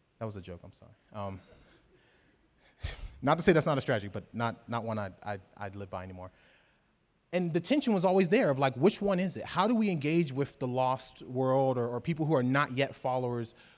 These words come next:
of Jesus? Um, and the encouragement that I wanted to share with you is that it's both. Like, yes, we do multiply goodness into the world by donating our time, our talent, and our treasure to efforts that make this world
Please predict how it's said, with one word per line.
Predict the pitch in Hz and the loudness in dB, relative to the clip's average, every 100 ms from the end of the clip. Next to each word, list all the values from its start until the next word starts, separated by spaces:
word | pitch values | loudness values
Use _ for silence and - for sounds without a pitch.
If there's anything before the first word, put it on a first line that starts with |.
| - | -10
of | 117 | -8
Jesus? | 110 127 104 101 127 - - _ | -4 -4 -2 -4 -6 -12 -20 _
Um, | 110 107 113 | -4 -2 -2
and | 135 | 0
the | 143 | 0
encouragement | 135 175 190 170 175 151 | 0 2 2 0 -4 -2
that | |
I | 135 | -2
wanted | 135 135 123 | -2 -4 -6
to | |
share | - 208 | -6 -4
with | 160 131 | -4 -4
you | |
is | 127 | -4
that | 127 123 - | -4 -6 -8
it's | 135 | -10
both. | 110 135 233 98 - | -6 -4 -4 -6 -10
Like, | 107 | -10
yes, | 117 151 240 - - | -2 -2 -2 -6 -12
we | 113 143 | -8 -6
do | 139 113 170 190 | -6 -4 -2 -2
multiply | 143 156 165 160 165 | 0 -2 -4 -6 -6
goodness | 123 151 170 151 | -4 -4 -4 -6
into | 143 151 | -6 -6
the | 135 | -4
world | 123 180 110 - - - | -2 -2 -2 -10 -20 -4
by | 135 123 | -2 0
donating | 123 135 143 147 143 131 | 0 -2 -2 -2 -4 -6
our | 120 | -6
time, | 120 - 139 147 127 | -6 -4 -4 -2 -2
our | 113 | -4
talent, | - 139 127 | -6 -6 -4
and | 120 | -4
our | 117 | -6
treasure | - 151 127 | -4 -4 -4
to | 95 - | -8 -6
efforts | 135 - 135 | -6 -4 -6
that | - 113 | -6 -4
make | 123 123 | -4 -6
this | 123 - | -10 -6
world | 123 | -4